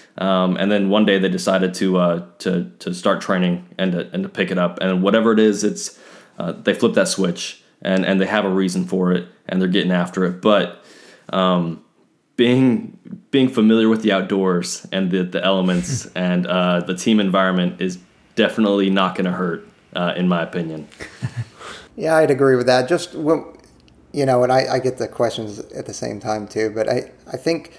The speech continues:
Speaker 3: and what I like to kinda say is, hey, if, if we were all football players or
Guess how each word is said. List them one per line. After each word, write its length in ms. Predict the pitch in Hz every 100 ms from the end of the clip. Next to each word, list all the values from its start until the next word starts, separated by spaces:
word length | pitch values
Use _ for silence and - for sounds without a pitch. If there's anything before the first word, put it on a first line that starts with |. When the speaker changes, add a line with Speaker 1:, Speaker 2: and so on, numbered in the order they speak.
| - -
Speaker 3:
and 80 | 143
what 100 | 147
I 60 | 147
like 260 | 170 170
to 340 | 143 131 123 - - - - - - - -
kinda 220 | 147 131
say 320 | - 131 123
is, 160 | 113 -
hey, 320 | 127 113 - - - - - _
if, 280 | 143 135 - _ -
if 160 | 135
we 140 | 170 185
were 180 | 156 -
all 640 | 143 143 143 143 139 - _ _
football 400 | - - 151 135
players 400 | 127 151 139 139
or 120 | 127